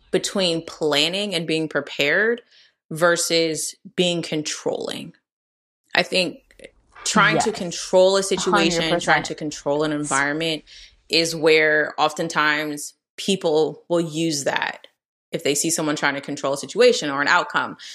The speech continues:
Speaker 1: And then the response, you know, that people might often have is someone's like, "Well, why aren't you, why aren't you planning or why aren't you preparing?" And it's like, "Well, God order my steps."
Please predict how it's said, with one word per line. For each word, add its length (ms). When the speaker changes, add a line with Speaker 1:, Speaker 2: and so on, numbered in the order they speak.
Speaker 1:
And 160
then 100
the 80
response, 640
you 80
know, 100
that 120
people 200
might 140
often 240
have 380
is 100
someone's 280
like, 120
"Well, 100
why 100
aren't 180
you, 60
why 120
aren't 140
you 60
planning 320
or 60
why 80
aren't 120
you 40
preparing?" 420
And 80
it's 80
like, 80
"Well, 80
God 160
order 220
my 100
steps." 420